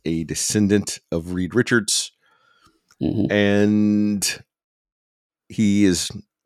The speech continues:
Speaker 1: I hate to say it. You know I'm gonna say it though, right?
Speaker 2: Go for it.
Speaker 1: Basically, he's a Gallifreyan Time Lord, and he can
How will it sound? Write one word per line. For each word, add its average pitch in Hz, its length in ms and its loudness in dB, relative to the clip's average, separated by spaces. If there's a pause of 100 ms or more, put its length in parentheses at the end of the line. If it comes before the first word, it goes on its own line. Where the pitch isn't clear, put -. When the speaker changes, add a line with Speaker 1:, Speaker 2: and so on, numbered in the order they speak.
(220)
Speaker 1:
I 95 120 -4
hate 87 180 -4
to - 60 -8
say - 180 -6
it. 50 160 -8 (440)
You 95 120 -4
know 104 80 4
I'm 92 80 -2
gonna 78 120 -6
say - 120 -4
it 67 100 -6
though, - 80 -10
right? - 220 -10 (720)
Speaker 2:
Go - 100 0
for - 140 -2
it. - 60 -12 (920)
Speaker 1:
Basically, 139 720 0
he's 127 240 0
a 113 80 2
Gallifreyan 98 580 0
Time 82 280 -6
Lord, 78 360 -8 (200)
and 95 160 -2
he 95 120 -4
can 90 380 -6